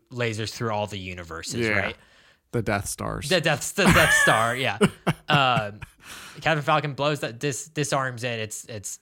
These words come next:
Speaker 1: f-, through. Um, but who, who's there? Mario.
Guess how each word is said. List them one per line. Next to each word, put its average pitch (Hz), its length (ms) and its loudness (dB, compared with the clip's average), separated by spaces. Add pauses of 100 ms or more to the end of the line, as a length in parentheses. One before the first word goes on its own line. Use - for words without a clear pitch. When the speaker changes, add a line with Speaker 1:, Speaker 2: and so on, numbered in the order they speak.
(120)
Speaker 1:
f-, 113 60 -16
through. - 580 -14 (720)
Um, 95 540 0 (640)
but 127 200 0
who, 131 240 -4
who's 120 320 -8
there? 120 260 -4
Mario. 147 600 -6